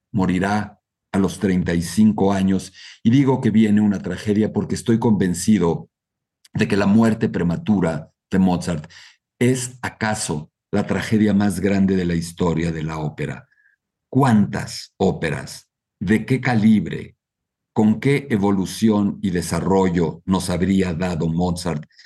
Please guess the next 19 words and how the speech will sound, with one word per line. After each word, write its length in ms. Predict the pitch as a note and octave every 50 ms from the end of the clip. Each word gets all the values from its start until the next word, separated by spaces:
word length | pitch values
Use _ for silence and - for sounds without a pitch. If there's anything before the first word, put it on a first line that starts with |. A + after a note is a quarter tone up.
| _ _
si 160 | - - G#2+
hubiera 220 | F#2+ G#2 G#2+ G#2
vivido 400 | F#2+ F#2+ F#2+ F2+ F#2+ F2 F#2 F2+
veinte, 680 | D#2+ F2 G#2+ G#2+ G2+ G2 F#2+ - - F2+ F2 E2 E2 - - _ _ _ _ _ _
treinta, 760 | - B2 B2 A#2+ A#2+ A2 G2+ - - F2+ F2 E2 - - - _ _ _ _
cuarenta 720 | - D3 C3+ A#2+ A#2 A#2+ C3 C3+ B2+ B2 A2+ A#2 G#2+ F#2+
años 360 | F#2+ F#2+ G2 F#2 E2+ E2+ F2
más, 260 | G2 F#2 F2+ F#2 -
como 260 | - G#2 F#2+ F#2+ F2+ F2
bien 340 | F2+ G2 G2 G2 G2+ G2
podría 600 | - F#2+ F2+ D#2+ F#2+ F#2 F2+ F2+ F2+ F2 E2+ - -
haber 260 | - D#2+ E2 E2+ E2
sucedido? 720 | - - E2+ D#2 D2+ E2+ D#2+ D#2 D#2 D2+ C#2 B1 B1+ - _ - - - - _ _ _ _
Nunca 320 | G2+ B2 D#3 D#3+ D3+ D3 A#2+
lo 100 | G2+ F#2
sabremos, 720 | - - E2+ D#2+ E2 D#2 D2+ D2 C#2+ C2 - - - _ _ - - _ _ _
pero 160 | A#2+ A2+ A#3
aquí 180 | A3+ - C#3+
queda 460 | D3 - C#3 A2+ - - D#2 D2+ -